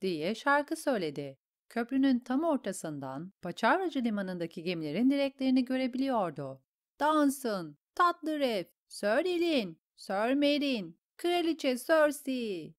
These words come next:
Yağmur başladı. Arya yüzünü kaldırdı ve yanaklarının yağmur damlalarıyla yıkanmasına izin verdi.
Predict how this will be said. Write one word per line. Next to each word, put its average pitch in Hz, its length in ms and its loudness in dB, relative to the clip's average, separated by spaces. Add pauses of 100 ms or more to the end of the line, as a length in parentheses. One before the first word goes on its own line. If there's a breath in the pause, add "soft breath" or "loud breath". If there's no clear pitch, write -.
(340)
Yağmur 311 400 2
başladı. 151 640 -2 (180)
Arya 185 300 0
yüzünü 254 400 0
kaldırdı 160 760 -2 (120)
ve 208 60 0
yanaklarının 165 720 -2
yağmur 175 500 -4
damlalarıyla 277 600 2
yıkanmasına 247 680 -2
izin 180 320 -6
verdi. 139 500 -6